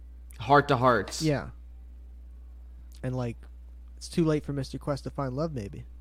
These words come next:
Speaker 2: But n-, maybe
Speaker 1: I
Speaker 2: not.
Speaker 1: think it might be. But, yeah,
Speaker 2: There,
Speaker 1: I mean,
Speaker 2: there, there's a little silver
Speaker 1: well,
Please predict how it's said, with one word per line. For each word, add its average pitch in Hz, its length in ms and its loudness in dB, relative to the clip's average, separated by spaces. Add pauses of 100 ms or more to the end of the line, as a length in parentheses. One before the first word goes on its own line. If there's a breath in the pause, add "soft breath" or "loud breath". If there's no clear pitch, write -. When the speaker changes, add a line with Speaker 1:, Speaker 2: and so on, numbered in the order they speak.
(100)
Speaker 2:
But 139 220 2 (520)
n-, 135 240 0
maybe 143 200 2
Speaker 1:
I 135 160 6
Speaker 2:
not. 123 60 6
Speaker 1:
think 170 140 4
it 147 80 6
might 117 280 4
be. 139 260 6 (360)
But, 135 280 6
yeah, 104 220 0
Speaker 2:
There, 180 140 12
Speaker 1:
I 156 80 4
mean, 180 240 6
Speaker 2:
there, 190 100 8
there's 202 260 10
a 226 60 4
little 233 180 6
silver 214 400 10
Speaker 1:
well, 208 480 12